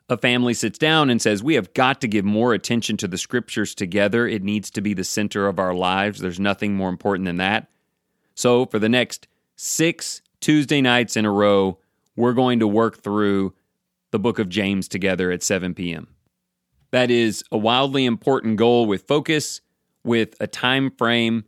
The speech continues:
and it's easy to measure the progress. I do think being specific adds the fear that we might fail, but you just have to be willing to adjust. If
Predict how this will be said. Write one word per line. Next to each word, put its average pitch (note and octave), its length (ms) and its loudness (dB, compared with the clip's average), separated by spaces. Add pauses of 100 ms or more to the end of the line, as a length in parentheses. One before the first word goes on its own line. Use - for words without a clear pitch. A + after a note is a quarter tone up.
(240)
and A2 200 -2
it's G#2 300 -4
easy A#2+ 280 0
to G#2 80 0
measure G2+ 320 0
the F2+ 60 -4
progress. E2+ 640 -8 (540)
I C#3 100 2
do G3 160 2
think G3 220 -2
being D#3+ 200 0
specific D3+ 720 -4 (100)
adds A#2+ 320 -2
the A2 120 -2
fear C3 340 2
that A#2+ 160 0
we A2+ 80 0
might A2 320 -2
fail, A2+ 600 0
but C#3 160 -2
you D3+ 40 -2
just D3 200 -2
have C#3+ 160 2
to C3+ 80 0
be A#2+ 120 2
willing A#2 300 2
to G#2+ 280 0
adjust. G2 600 -2 (160)
If A2+ 220 0